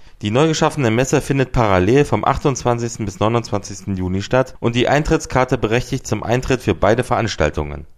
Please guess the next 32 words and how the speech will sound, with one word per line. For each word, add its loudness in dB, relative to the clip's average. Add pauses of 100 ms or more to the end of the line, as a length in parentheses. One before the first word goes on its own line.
(580)
Zur 0
Maker 4
World 4
haben 2
sich -2
bereits 0
mehr 4
als 2
fünfzig -2
Aussteller 2
angemeldet. -2 (280)
Zum -2
Raspberry 2
Pi 0
Jam 2
vermitteln -2
Expertenvorträge 0
technisches 0
Know-how 4
zu -4
diesem -8
Einplatinencomputer, -2
der 2
bereits 2
viele 4
Anhänger 2
im -2
Bereich 2
des -10
Amateurfunks 0
gefunden -2
hat. -6